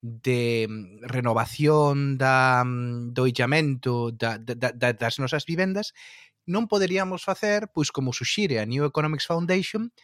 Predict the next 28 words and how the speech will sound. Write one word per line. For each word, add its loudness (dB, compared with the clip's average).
de 0
comezar 2
pola -2
vivenda -2
pública -2
para 2
desenvolver 2
este -2
mercado 0
e 6
para 0
crear, 2
digamos, 0
a, 2
a 4
industria, 2
non? -4
Eh, 4
que, -6
que -2
permitise 0
a, -2
a, 0
asumir 0
esta -2
tarefa -2
tan -2
grande. 0